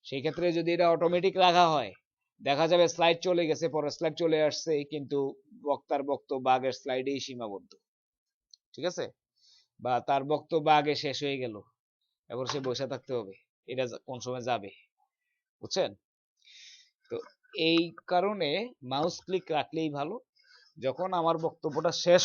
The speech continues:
হবে স্লাইডের উপরে, তখন আমি মাউসে ক্লিক করব আর পরবর্তী স্লাইডটা আসবে, ঠিক আছে?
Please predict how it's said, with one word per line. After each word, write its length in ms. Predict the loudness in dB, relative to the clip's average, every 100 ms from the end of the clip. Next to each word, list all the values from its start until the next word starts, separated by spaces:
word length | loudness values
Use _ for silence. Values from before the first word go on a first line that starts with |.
| 4
হবে 160 | 2 -6 -2
স্লাইডের 360 | 2 2 2 -2
উপরে, 180 | -4 -10 -6
তখন 180 | -6 -4 -4
আমি 100 | -4 -4
মাউসে 280 | -4 -6 -8
ক্লিক 180 | -8 -8 -8
করব 160 | -6 -6 -8 _ _ -8
আর 80 | -8 -4
পরবর্তী 380 | -4 -4 -8 -14
স্লাইডটা 300 | -10 -10 -10 -14
আসবে, 240 | -14 -20 _ _ _
ঠিক 120 | -8 -6
আছে? 140 | -4